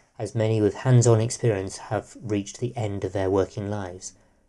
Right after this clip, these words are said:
combined with the exponential increase in global trade and the ease of packing far inland. Secondly, while much guidance has been published,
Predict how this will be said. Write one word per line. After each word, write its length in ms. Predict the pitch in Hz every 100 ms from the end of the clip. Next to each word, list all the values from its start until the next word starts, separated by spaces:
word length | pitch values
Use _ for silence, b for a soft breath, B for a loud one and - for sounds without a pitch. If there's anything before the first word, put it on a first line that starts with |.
| _ _
combined 440 | 117 110 110 110
with 80 | 98
the 60 | 113
exponential 760 | 123 - 117 110 120 - 110
increase 540 | 113 110 - 98 90 -
in 260 | - 101
global 440 | 95 107 104 101 98
trade 460 | - 95 90 90 - _ _ _
and 120 | 113 104
the 200 | 120 120
ease 240 | 98 -
of 120 | -
packing 360 | 110 - 107 92
far 460 | - - 113 104 113
inland. 560 | 110 92 87 92 90 - _ _ _ _ _ _ _ _ _
Secondly, 600 | - 107 107 92 104 123 b b b b b
while 200 | 113 104
much 380 | 104 110 127 -
guidance 540 | 120 107 101 101 123
has 100 | -
been 200 | - 101
published, 540 | 95 120 101 107 123